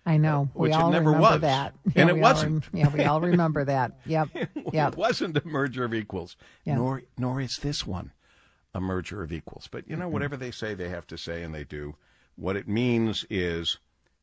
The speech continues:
Speaker 2: to me, our neighbors down the road from the Fisher Building are just getting stronger and stronger as they continue toward that incredible new facility that will be so good for everyone.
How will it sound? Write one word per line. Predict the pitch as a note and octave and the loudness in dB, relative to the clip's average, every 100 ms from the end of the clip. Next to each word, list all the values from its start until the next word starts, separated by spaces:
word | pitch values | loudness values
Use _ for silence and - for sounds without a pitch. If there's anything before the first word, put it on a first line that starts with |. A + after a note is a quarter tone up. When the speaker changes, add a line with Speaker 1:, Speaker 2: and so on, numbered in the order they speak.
| - | -10
Speaker 2:
to | G2 | -2
me, | G#2 C3 G2+ F#2+ G#2+ - _ _ _ _ _ _ _ _ _ _ - | 2 2 2 -2 -6 -10 _ _ _ _ _ _ _ _ _ _ -8
our | F#2+ | -4
neighbors | G2+ A#2+ A#2 G#2+ | 0 0 0 -4
down | - G#2 | -2 -2
the | G#2+ | -2
road | G#2 A2+ G2 | -2 -4 -4
from | G#2 | -6
the | G2 | -6
Fisher | G#2+ A2+ G#2+ | -4 -6 -6
Building | F2+ F#2 F#2 F#2+ | -6 -4 -4 -4
are | F#2 | -6
just | E2+ G2+ F#2 - | -4 -4 -6 -4
getting | G2 F2+ E2+ | -2 -2 -4
stronger | - - A2 A#2 A2+ F#2+ F2+ | -6 -6 -2 0 0 -2 -2
and | F2 | -4
stronger | - A#2 B2 G2+ F2+ F#2 | -4 -2 0 -2 -4 -4
as | F2 E2+ | -4 -4
they | F#2+ F2+ | -6 -6
continue | - F2 - A2+ F#2+ F2+ | -6 -6 -4 -2 -2 -4
toward | - F#2 D#2 | -4 -6 -4
that | E2+ E2 _ _ _ _ _ _ _ _ - | -6 -8 _ _ _ _ _ _ _ _ -6
incredible | F#2+ - - - E3 A#2 E2 F2+ E2+ - _ _ _ - | -6 -6 -12 -2 2 2 0 -4 -6 -12 _ _ _ -4
new | F#2+ A#2+ G#2 | 2 2 2
facility | - F#2+ - B2 F2 E2+ | -2 0 2 0 0 -4
that | F2 F2+ | -4 -6
will | F#2 | -6
be | F2+ | -6
so | - - A2+ | -4 0 0
good | F2 G2+ G#2+ F#2 | 0 0 0 -2
for | F2+ F2+ | -2 0
everyone. | G2 G2+ E2 C2+ A#1+ | 0 -2 -6 -8 -14